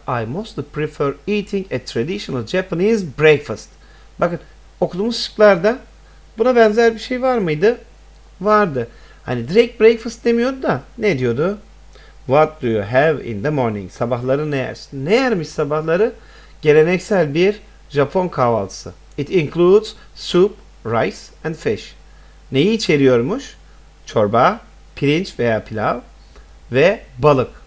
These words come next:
Sabah kahvaltısında. Evet. It is really healthy. Gerçekten çok sağlıklı bence de. Demek ki biz buraya B'yi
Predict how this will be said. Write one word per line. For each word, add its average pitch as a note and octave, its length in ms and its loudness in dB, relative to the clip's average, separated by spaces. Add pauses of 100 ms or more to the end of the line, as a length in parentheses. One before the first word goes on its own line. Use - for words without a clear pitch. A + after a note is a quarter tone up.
(140)
Sabah C3+ 420 -2
kahvaltısında. A2 640 -4 (200)
Evet. A2 260 -6 (320)
It C3+ 100 -4
is C3 200 -6
really G3+ 220 6
healthy. A#2 480 4
Gerçekten C#3+ 500 0
çok - 220 -4
sağlıklı A#2+ 540 0 (120)
bence G#2+ 360 -6
de. C#3+ 160 -6 (2500)
Demek A3+ 260 6
ki A3 80 -2
biz G#3 160 -4
buraya G3+ 320 4 (100)
B'yi F3+ 600 2